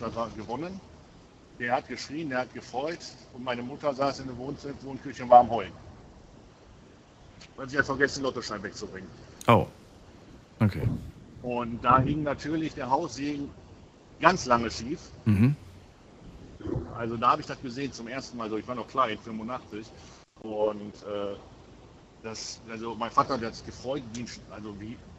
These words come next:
Speaker 1: der war, ah, endlich sorgenfrei und hast du nicht gesehen. Und dann sitzt meine Mutter in der Küche, fing an zu heulen. Und ich denke, keiner wusste, was los war. Ja, und dann, aber von jetzt auf gleich kann man auch wieder auf der Fuß, auf den Boden der Tatsachen zurückrücken,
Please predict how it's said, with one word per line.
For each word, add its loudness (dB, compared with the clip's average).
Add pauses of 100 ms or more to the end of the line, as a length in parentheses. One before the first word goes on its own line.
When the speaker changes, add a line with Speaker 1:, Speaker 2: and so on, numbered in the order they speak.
(160)
Speaker 1:
der -6
war, 12
ah, 6
endlich -6
sorgenfrei -2
und -8
hast -6
du -8
nicht -6
gesehen. -8
Und -10
dann -6
sitzt -14
meine -6
Mutter -10
in -10
der -12
Küche, -14
fing -12
an -10
zu -10
heulen. -2
Und -16
ich -20
denke, -12
keiner 0
wusste, -2
was 0
los -4
war. 0 (760)
Ja, 0
und -6
dann, -10 (680)
aber -4
von -2
jetzt -4
auf -4
gleich 4 (320)
kann 10
man 6
auch 8
wieder 6
auf 2
der -2
Fuß, -8
auf -8
den -2
Boden 0
der -2
Tatsachen -4
zurückrücken, -10